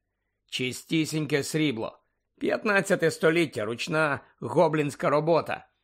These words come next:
Там викарбований герб родини Блеків». «Ну і що? Його можна вишкрябати», пробурмотів собі під ніс Мандангус, поліруючи келих вилогою свого брудного рукава.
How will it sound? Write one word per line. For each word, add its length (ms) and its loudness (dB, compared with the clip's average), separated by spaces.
Там 300 0
викарбований 760 4
герб 380 4
родини 420 2
Блеків». 600 4
«Ну 520 2
і 140 4
що? 440 2
Його 420 8
можна 420 4
вишкрябати», 960 -2
пробурмотів 720 0
собі 300 -4
під 240 -6
ніс 220 -6
Мандангус, 720 -2
поліруючи 840 0
келих 500 -2
вилогою 500 2
свого 360 -2
брудного 480 -2
рукава. 520 -2